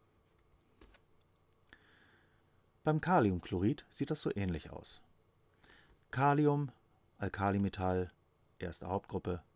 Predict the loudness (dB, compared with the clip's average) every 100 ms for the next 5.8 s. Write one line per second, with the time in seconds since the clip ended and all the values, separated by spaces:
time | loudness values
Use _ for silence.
0 | _ -12 -10 -2 -2 -2 -6 -6 -6 -6
1 | -8 -8 -4 -4 -6 -16 _ _ _ -2
2 | -2 -4 -8 -12 _ _ _ -20 -20 _
3 | -20 -20 -20 -20 -20 -20 _ _ _ -20
4 | _ -2 0 2 2 2 2 2 0 -4
5 | _ _ 0 0 0 -2 0